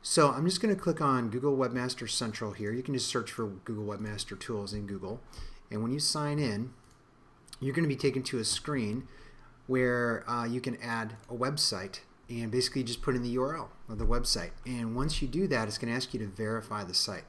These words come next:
So here I've got a site in here already. I'm gonna click verify. <clears throat> Now there's two ways you can verify the site. One is through a meta tag, and what it's gonna do is give you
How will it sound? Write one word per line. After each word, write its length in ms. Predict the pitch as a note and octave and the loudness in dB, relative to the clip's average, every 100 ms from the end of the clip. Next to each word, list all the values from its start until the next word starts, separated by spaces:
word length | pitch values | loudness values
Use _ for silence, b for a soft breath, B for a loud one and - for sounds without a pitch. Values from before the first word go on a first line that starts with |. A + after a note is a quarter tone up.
| B B B B B | B B B B B
So 240 | - B2+ | 0 0
here 220 | B2+ F3+ | 4 4
I've 140 | F3 - | 4 2
got 160 | B2+ | 0
a 40 | B2+ | 4
site 300 | - A#2 A2 | 4 4 0
in 100 | A2 | -2
here 180 | A2+ A#2 | 0 0
already. 320 | A#2 G2+ G#2 | 0 -2 -2
I'm 60 | |
gonna 140 | A#2 C3 | -2 -2
click 220 | - B2+ | -4 -4
verify. 520 | A2 A2 A2 G#2+ F2 - B B B - - | -2 0 -2 -4 -10 -8 B B B -16 0
<clears throat> 240 | A3 E3 B2 | 0 2 -2
Now 120 | A#2 | 0
there's 200 | A2 - | 0 -2
two 300 | - G3+ G#3+ | -2 0 4
ways 320 | F3+ D#3 D3 | 6 6 4
you 60 | C3+ | 2
can 160 | B2 | 2
verify 380 | A2 G#2+ G#2 G#2 | 2 0 0 -2
the 80 | G2 | 0
site. 280 | - A#2 - - B B B B - | -2 -2 -4 -8 B B B B 0
One 380 | C#3 F3 C#3 B2+ | 4 4 2 0
is 340 | B2+ A#2 - | 0 2 2
through 240 | B2+ A#2+ | 2 0
a 60 | A2+ | 2
meta 220 | A#2 A2 | 0 -2
tag, 340 | G#2 F#2+ D#2+ F2 - | -4 -8 -12 -16 -8
and 80 | A2 | -4
what 80 | A#2 | -4
it's 100 | - | -2
gonna 160 | C3+ | -2
do 140 | A#2+ A#2 | 0 -2
is 120 | G2+ | -4
give 280 | G2+ C3 B2+ | -2 -2 0
you 480 | A#2+ A#2 A2+ A2 | 0 0 0 -2